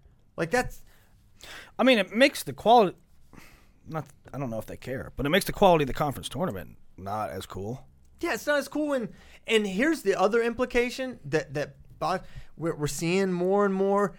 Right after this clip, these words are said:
Speaker 1: selective sit-outs, right? We saw it with Stoll and Hamida. We saw it with, um, Tomasello. Cer-, uh, basically every te-,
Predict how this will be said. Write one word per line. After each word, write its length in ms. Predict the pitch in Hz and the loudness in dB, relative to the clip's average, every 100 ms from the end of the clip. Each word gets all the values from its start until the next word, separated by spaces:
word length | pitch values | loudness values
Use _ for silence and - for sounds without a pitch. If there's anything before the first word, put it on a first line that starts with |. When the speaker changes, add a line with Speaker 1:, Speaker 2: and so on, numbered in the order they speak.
| - | -12
Speaker 1:
selective 720 | - 160 139 156 - 165 - | -6 -4 -2 -2 -2 -6 -6
sit-outs, 800 | - 165 131 92 71 - - - | -2 0 0 -4 -6 -12 -16 -16
right? 400 | 113 120 135 170 - - | -6 -2 0 -2 -10 -18
We 100 | - | -14
saw 320 | 110 123 117 104 | -8 -4 -2 -2
it 40 | |
with 80 | - | -6
Stoll 400 | - 117 120 127 | -8 -4 -2 -4
and 120 | 127 | -4
Hamida. 540 | 131 135 139 139 139 | -6 -4 -2 -2 -4
We 140 | 123 117 | -4 -8
saw 440 | - 113 113 113 | -12 -8 -4 -4
it 60 | 107 | -6
with, 160 | 110 - _ _ - | -10 -14 _ _ -10
um, 380 | 110 107 107 98 | -6 -4 -6 -8
Tomasello. 920 | 135 131 120 - 160 160 160 156 143 | -4 -2 -2 -2 2 4 4 2 0
Cer-, 220 | 139 147 - | -4 -8 -8
uh, 60 | |
basically 380 | 139 226 254 190 | 2 2 2 0
every 160 | 185 | 0
te-, 80 | 175 | 0